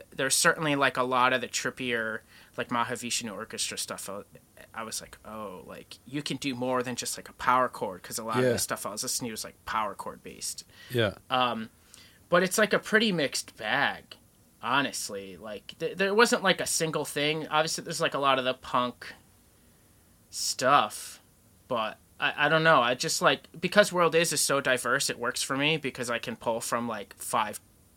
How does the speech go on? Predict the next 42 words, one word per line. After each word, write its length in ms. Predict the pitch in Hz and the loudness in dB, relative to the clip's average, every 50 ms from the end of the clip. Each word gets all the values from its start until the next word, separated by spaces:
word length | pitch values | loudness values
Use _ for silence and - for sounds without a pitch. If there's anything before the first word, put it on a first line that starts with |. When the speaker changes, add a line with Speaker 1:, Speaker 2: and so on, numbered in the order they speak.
| _ _ - | _ _ -8
Speaker 1:
different 420 | - 127 - - 131 107 101 - - - - | -6 -6 -4 -4 -6 -6 -8 -10 -16 -8 -4
genres 580 | - - 113 107 107 104 87 85 82 - - | -2 0 0 0 -2 -4 -8 -10 -8 -8 -8
in, 120 | 101 82 - | -8 -10 -14
like, 140 | - - 165 | -10 0 4
Speaker 2:
Well, 200 | 196 208 202 190 | 8 10 10 10
Speaker 1:
a 40 | 156 | 8
song. 320 | 113 98 82 - - - - - - - - - - - | 6 0 -6 -12 -18 -20 -20 -20 -20 -20 -20 -10 -4 2
Speaker 2:
I 120 | - 147 | 4 6
was 120 | 160 160 147 | 6 6 4
gonna 160 | 175 170 160 | 4 2 4
say, 240 | - - 131 139 139 | 4 4 6 6 6
like, 160 | 123 117 104 | 6 4 2
the, 160 | - 123 120 | 2 0 0
the 120 | 101 113 107 | 0 -2 -4
thing 220 | - 139 135 139 | -2 -2 0 2
I 80 | 135 117 | 2 2
love 600 | 110 110 117 123 127 123 117 104 - - - - - | 4 4 6 6 6 4 2 0 -4 -10 -14 -10 -8
about 500 | 120 117 95 113 107 101 101 98 - - _ - - - _ _ _ _ _ _ _ | -8 -4 0 0 2 2 2 0 -2 -6 _ -20 -20 -20 _ _ _ _ _ _ _
your 140 | - 117 117 | -4 -2 -2
band 360 | 107 101 117 113 110 107 104 98 | 2 2 2 2 2 2 -2 -4
is 240 | - 117 107 98 98 | -4 -4 -4 0 2
that, 300 | 107 107 104 101 90 - - - - - - - - - | 4 4 6 4 4 0 -6 -16 -20 -20 -20 -20 -10 -4
you 80 | - 120 | 0 0
know, 100 | 110 107 | 2 2
you, 200 | 104 101 104 - - - | 2 0 0 -4 -6 -6
you 200 | - 107 110 107 | -4 -2 -2 -2
take 340 | - - 131 131 143 131 | 2 4 6 6 6 4
kinda, 220 | - - 127 120 117 | 2 2 2 2 4
like, 200 | 110 104 101 - | 4 2 2 0
the 80 | - 101 | -4 2
best 320 | - 120 117 104 - - | 6 6 6 6 6 4
elements 420 | 117 113 110 107 101 104 101 - - | 4 4 4 2 0 -2 -2 -2 -2
from, 460 | - - 117 107 104 98 98 98 101 | 0 2 2 2 2 2 0 -2 0
you 100 | 143 165 | 2 2
know, 140 | 123 101 107 | 2 2 0
post-hardcore, 920 | - - 120 117 107 - - 110 110 110 104 98 - - 107 107 107 101 98 | 0 0 2 2 2 2 2 4 4 4 2 -2 -4 -2 0 0 2 0 0
from 240 | - - 107 98 95 | 0 -2 -2 -2 -2
post-rock, 760 | - - 107 107 - - - 107 101 101 101 101 101 98 - | 0 0 2 2 0 -2 0 4 6 8 8 8 6 6 2
from 240 | - - 120 107 95 | -2 -4 -4 -4 -2
indie 380 | - 110 110 107 107 110 107 101 | -2 -2 -2 0 2 2 4 4
rock, 400 | 98 95 95 92 92 98 - - | 6 6 8 8 6 4 2 -2
from, 380 | - - - 104 98 92 90 | -4 0 2 2 2 2 0